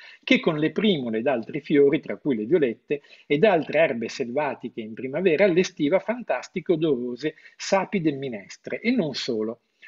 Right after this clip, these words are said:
Vorrei quindi oggi raccogliere per voi i miei ricordi circa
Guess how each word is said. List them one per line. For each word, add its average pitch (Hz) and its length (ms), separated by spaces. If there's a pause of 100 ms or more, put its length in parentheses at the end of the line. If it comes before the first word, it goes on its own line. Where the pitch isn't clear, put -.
(180)
Vorrei 226 280
quindi 175 300
oggi 123 280
raccogliere 117 680
per 233 200
voi 190 340
i 135 40
miei 170 260
ricordi 135 600
circa 175 520